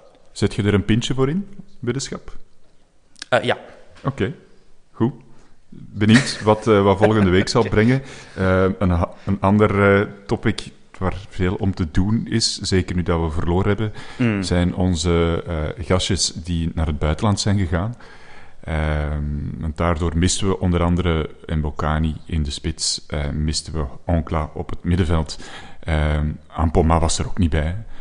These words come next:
Speaker 1: Eh, Ampoma, ehm, die heb ik nu sowieso niet echt gemist.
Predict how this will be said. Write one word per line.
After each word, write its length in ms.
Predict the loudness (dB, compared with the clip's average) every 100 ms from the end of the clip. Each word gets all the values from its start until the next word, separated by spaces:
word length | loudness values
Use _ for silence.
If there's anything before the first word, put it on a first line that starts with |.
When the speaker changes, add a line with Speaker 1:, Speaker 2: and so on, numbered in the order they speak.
| -6 -6
Speaker 1:
Eh, 180 | -4 -4
Ampoma, 500 | -4 -2 0 0 -4 -8 -6
ehm, 600 | -4 -2 -2 -2 -2 -4 -4 -8 -12 -16 -12 -10
die 260 | -4 0 2
heb 140 | 4
ik 120 | 2 2
nu 160 | 0
sowieso 380 | 2 0 2 2
niet 120 | 2 0
echt 80 | 0
gemist. 480 | 0 0 0 -8